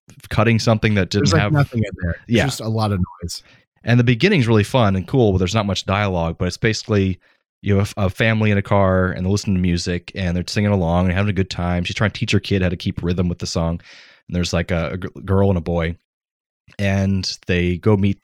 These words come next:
Speaker 1: this, like, these white friends of theirs on the beach who are really, like, uh, pretentious sounding, and, and, uh, then they go to stay in this, like, rental place, and this family approaches their home, and it looks just like them. And so the whole premise you
Speaker 2: Some
Speaker 1: get
Speaker 2: of them
Speaker 1: from the
Speaker 2: wearing
Speaker 1: trailer
Speaker 2: weird masks and
Speaker 1: Yeah, they kind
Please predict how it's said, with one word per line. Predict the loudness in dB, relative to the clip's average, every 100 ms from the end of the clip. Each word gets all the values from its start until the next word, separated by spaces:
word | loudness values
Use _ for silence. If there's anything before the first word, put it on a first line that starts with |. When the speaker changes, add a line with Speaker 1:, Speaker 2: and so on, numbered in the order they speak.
| -6
Speaker 1:
this, | -6 -4
like, | -4 -4 -6
these | -8 -6 -10
white | -4 -2 -2
friends | -2 -2 0
of | 0
theirs | 0 -2
on | -4
the | -6
beach | -4 -4
who | -4
are | -4
really, | -4 -4 -6
like, | -8 -10 -10
uh, |
pretentious | -8 -6 -6 -6 -8
sounding, | -6 -6 -6 -6
and, | -8 -10
and, | -8 -8 -6
uh, | -8 -10 -18 -20 -20 _ _
then | 0 2 2
they | 2
go | 2
to |
stay | 0 0 2
in | 0
this, | -2 -4
like, | -6 0
rental | 0 2 0
place, | -2 -2 -2 -4 -8 -12 -8
and | -4 -2 -2 -4 -8 -14 _ _ _ _
this | -8 -4
family | -2 0 0 -2
approaches | -2 -4 -4 -6 -6
their | -6
home, | -4 -4 -4
and | -4
it | -4
looks | -4 -6 -6
just | -4 -4 -4
like | -4 -4
them. | -6 -10 -12 -10
And | -6
so | -4
the | -4
whole | 0 0 0 -4 _ _
premise | -4 -2 -2
you | 0
Speaker 2:
Some |
Speaker 1:
get | 2
Speaker 2:
of | 2
them |
Speaker 1:
from | 0
the | 2
Speaker 2:
wearing | 2 2
Speaker 1:
trailer | 0
Speaker 2:
weird | 0 0
masks | -2 0 -2 -6 -10 -12 -10 -8
and | -8 -8 -6
Speaker 1:
Yeah, | -4 -2 -2 -4
they | -6
kind | -8 -4 -4